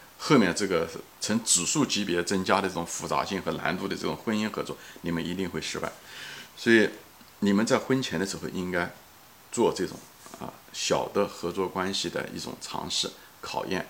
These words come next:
看自己适合不适合，你们两个适合不适合，这非常重要。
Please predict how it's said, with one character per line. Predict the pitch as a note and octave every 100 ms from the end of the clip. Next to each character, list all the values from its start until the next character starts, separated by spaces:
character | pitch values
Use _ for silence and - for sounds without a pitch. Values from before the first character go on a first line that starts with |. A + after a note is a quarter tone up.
| - -
看 | - F2
自 | F#2+
己 | - -
适 | - -
合 | G#2+
不 | G2 -
适 | -
合， | - E2 - - -
你 | F2
们 | G2+
两 | D#2+
个 | F2
适 | E2+ -
合 | F#2 F#2
不 | -
适 | -
合， | - -
这 | - A#2+
非 | B2
常 | F#2+
重 | F#2+
要。 | F#2+